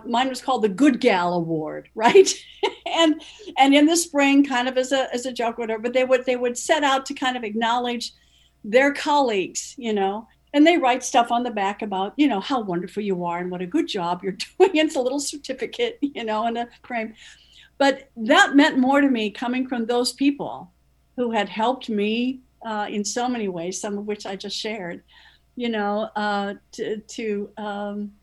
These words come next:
then, you know, any other kind of recognition I think I've, I've ever gotten, uh, from any theatrical kind of endeavor.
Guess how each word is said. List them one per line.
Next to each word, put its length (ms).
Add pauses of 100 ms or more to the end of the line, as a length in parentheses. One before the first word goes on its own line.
then, 460 (320)
you 100
know, 320 (760)
any 160
other 160
kind 220
of 120
recognition 580
I 100
think 240
I've, 160 (160)
I've 160 (120)
ever 200
gotten, 460 (200)
uh, 220
from 420 (640)
any 420 (600)
theatrical 560
kind 300
of 100
endeavor. 480